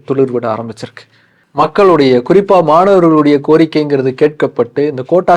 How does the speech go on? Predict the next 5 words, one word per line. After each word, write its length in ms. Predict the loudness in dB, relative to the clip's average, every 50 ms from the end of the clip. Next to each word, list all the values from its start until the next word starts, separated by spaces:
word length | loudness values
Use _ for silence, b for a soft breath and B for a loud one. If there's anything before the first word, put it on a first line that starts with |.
| 0 -2
சிஸ்டம்ங்கிறது 540 | -6 -6 -4 -8 -8 -6 -4 -4 -2 -2 -2 -4
பங்களாதேஷ்ல 580 | -4 -2 0 0 0 0 -2 -4 -4 -6 -6 -6 -6
ரிஃபார்ம் 260 | -6 -6 -6 -6 -6 -8
செய்யப்பட்டு 500 | -8 -6 -6 -6 -6 -8 -14 -10 -6 -6 -6 -6 -8 -10 -8
நடைமுறைப்படுத்தப்பட்டு 1080 | -4 -2 -2 -2 0 0 0 0 0 -2 -6 -6 -6 -10 -10 -10 -12 -12 -8 -8